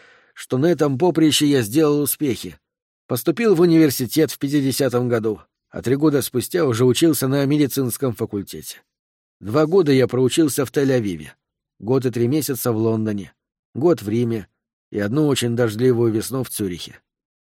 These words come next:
Когда мог, я возвращался в Израиль, работал в кибуце около фермы, на которой проводили каждое лето Давид и Ребекка,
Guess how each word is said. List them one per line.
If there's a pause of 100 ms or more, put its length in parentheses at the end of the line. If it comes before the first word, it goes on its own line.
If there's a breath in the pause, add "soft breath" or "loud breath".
(160)
Когда
мог, (360 soft breath)
я
возвращался
в
Израиль, (340)
работал (280 soft breath)
в
кибуце
около
фермы, (240)
на
которой
проводили
каждое
лето
Давид
и
Ребекка,